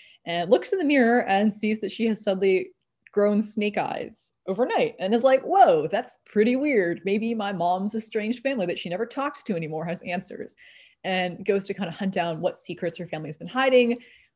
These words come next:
that might relate to her weird recent transformation. It's really interesting. It's kind of an exploration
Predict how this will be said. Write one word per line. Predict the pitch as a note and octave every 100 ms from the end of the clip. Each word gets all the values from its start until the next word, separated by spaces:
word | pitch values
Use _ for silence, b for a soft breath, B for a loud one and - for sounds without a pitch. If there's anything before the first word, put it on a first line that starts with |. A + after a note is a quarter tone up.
| _
that | G3
might | F3+
relate | F#3+ F#3
to | F3+ F3
her | D3 E3+ E3 -
weird | F3+ E3+ F3 E3+ D#3
recent | F3 F#3 G3
transformation. | - F3+ - F3 G3+ D4 F#4 F#4+ b b b
It's | A3+ A#3
really | G#3 C4 D#4 G3+
interesting. | G3 G#3+ - G3+
It's | F#3+ G3
kind | A3+
of | A3+
an |
exploration | F#3+ - - E3+ F3+ F3